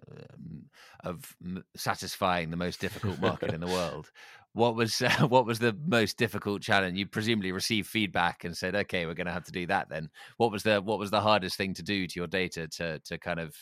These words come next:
Speaker 1: to, to please them?
Speaker 2: We spent a long time on the technology. So effectively, every company has its own taxonomy, and we have this sort of massive, um, taxonomy infrastructure for, for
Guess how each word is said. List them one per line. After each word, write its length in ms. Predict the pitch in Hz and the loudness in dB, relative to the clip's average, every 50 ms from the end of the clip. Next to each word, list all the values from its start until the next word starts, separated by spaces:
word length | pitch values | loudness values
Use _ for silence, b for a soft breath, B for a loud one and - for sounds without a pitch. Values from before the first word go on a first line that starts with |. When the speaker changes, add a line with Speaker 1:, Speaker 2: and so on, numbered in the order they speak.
| _ - | _ -6
Speaker 1:
to, 160 | - 90 85 | -6 -6 -6
to 160 | 78 - 90 | -6 -10 -12
please 320 | 82 - 104 104 98 87 | -8 -4 -4 -2 -2 -4
them? 220 | - - 82 76 - _ _ _ _ _ _ _ _ | -6 -10 -12 -12 -14 _ _ _ _ _ _ _ _
Speaker 2:
We 120 | 151 151 143 | 8 8 8
spent 240 | - - 208 196 | 10 12 12 12
a 40 | 175 | 12
long 420 | 156 151 151 156 165 175 185 185 170 | 12 12 12 12 12 12 12 12 6
time 380 | - - 143 131 127 123 117 | 4 8 10 10 10 10 10
on 80 | 110 101 | 8 8
the 80 | 98 | 8
technology. 800 | - - 98 73 71 82 82 82 82 76 - 64 64 64 62 - _ _ _ _ _ _ _ _ _ _ _ _ _ _ _ | 6 4 0 2 2 0 2 2 0 0 -2 -6 -8 -8 -8 -12 _ _ _ _ _ _ _ _ _ _ _ _ _ _ _
So 220 | - - 151 151 | 2 6 8 8
effectively, 400 | 117 - 214 220 170 160 131 113 | 10 12 10 10 12 10 10 12
every 200 | 113 123 120 131 | 12 12 12 10
company 280 | 110 120 113 98 101 95 | 10 10 8 8 10 8
has 120 | 95 87 | 6 6
its 140 | 90 85 95 | 4 2 2
own 120 | 95 92 | 2 2
taxonomy, 600 | 80 95 90 85 - - 82 82 78 78 76 67 | 2 0 0 0 0 -2 0 0 0 -2 -4 -6
and 80 | 55 53 | -6 -6
we 80 | 65 76 | -6 -6
have 140 | 85 78 | -6 -4
this 200 | 80 80 - - - _ | -4 -4 -6 -6 -8 _
sort 200 | - - 65 69 | -10 -8 -8 -8
of 160 | 71 - - _ _ - | -10 -12 -18 _ _ 0
massive, 560 | 87 90 85 82 - - 78 73 78 - - b b b b b b b b b b b b b _ _ _ _ | 0 2 2 2 0 0 -2 -2 -2 -6 -14 b b b b b b b b b b b b b _ _ _ _
um, 360 | 87 85 80 78 73 69 - _ _ - | 0 0 0 -2 -4 -6 -12 _ _ 2
taxonomy 540 | 101 92 87 - - 95 92 90 87 85 | 2 4 4 6 4 6 4 4 2 0
infrastructure 680 | 85 90 82 - 92 - - 90 80 - - - 62 - | 0 0 0 0 -2 0 2 2 0 0 0 -4 -4 -6
for, 300 | - - 78 71 65 - _ | -4 -4 -6 -6 -6 -8 _
for 420 | - - - 85 71 65 62 55 | -20 -8 -4 -2 -2 -2 -2 -4